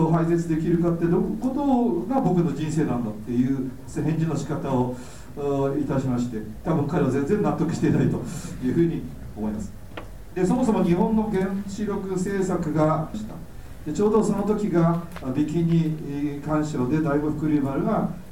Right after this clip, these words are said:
えー、被爆をしたとほぼ同時期だったわけです。ただ、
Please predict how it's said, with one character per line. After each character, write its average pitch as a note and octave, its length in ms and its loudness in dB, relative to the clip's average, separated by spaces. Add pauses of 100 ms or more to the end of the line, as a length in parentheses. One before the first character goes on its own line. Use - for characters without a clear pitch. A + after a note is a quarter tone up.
(320)
え - 20 -2
ー、 A#2+ 200 4
被 D3 80 2
爆 C#3 300 0
を C3+ 40 -2
し C3 100 -4
た A#2+ 240 0 (140)
と C#3 80 -4
ほ B2+ 120 0
ぼ B2+ 300 4
同 D3+ 40 6
時 C#3+ 120 0
期 B2+ 380 0
だ B2+ 80 -6
っ A#2+ 40 -8
た A#2+ 100 -8
わ G2 140 -6
け F#2+ 140 -10
で - 60 -12
す。 - 200 -14 (500)
た F#3+ 80 -4
だ、 E3 260 2